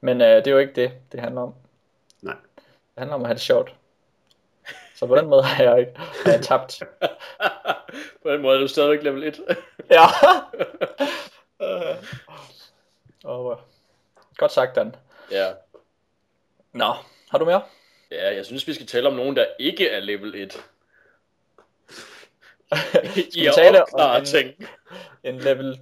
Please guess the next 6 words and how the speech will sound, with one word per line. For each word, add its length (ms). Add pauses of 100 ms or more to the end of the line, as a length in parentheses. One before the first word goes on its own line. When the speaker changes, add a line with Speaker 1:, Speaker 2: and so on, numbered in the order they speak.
(260)
Speaker 1:
tusind 420 (560)
Speaker 3:
Ja. 80 (100)
Speaker 1:
detektiv, 440 (640)
nemlig 340
selveste 560
Hercule. 600